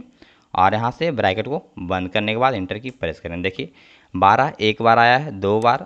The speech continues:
और तीन बार और चार बार, बारह को चार से गुना करेंगे तो अड़तालीस आएगा। तो इस प्रकार से आप जोड़ सकते हैं। अगर आप चाहते हैं कि बारह भी जुटे और बारह से ऊपर जितने भी नंबर हो उसको भी ऐड करना है, तो उसको लिए क्या करना होगा,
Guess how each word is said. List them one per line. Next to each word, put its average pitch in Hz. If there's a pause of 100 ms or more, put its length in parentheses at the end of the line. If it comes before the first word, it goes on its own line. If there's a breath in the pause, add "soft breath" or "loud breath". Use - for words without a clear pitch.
और 92
तीन 113
बार 123
और 90
चार 82
बार, 82
बारह 95
को 120
चार 110
से 113
गुना 110
करेंगे 123
तो -
अड़तालीस 82
आएगा। 80
तो -
इस 139
प्रकार 143
से 147
आप 120
जोड़ 98
सकते 85
हैं। 82 (320 soft breath)
अगर 151
आप 175
चाहते 170
हैं 170
कि 170
बारह 135 (560)
भी 135
जुटे 156
और 107
बारह 113
से 131
ऊपर 110
जितने 110
भी 127
नंबर 120
हो 135
उसको -
भी 135
ऐड 131
करना 120
है, 123
तो 117
उसको 127
लिए 139
क्या 139
करना 135
होगा, 135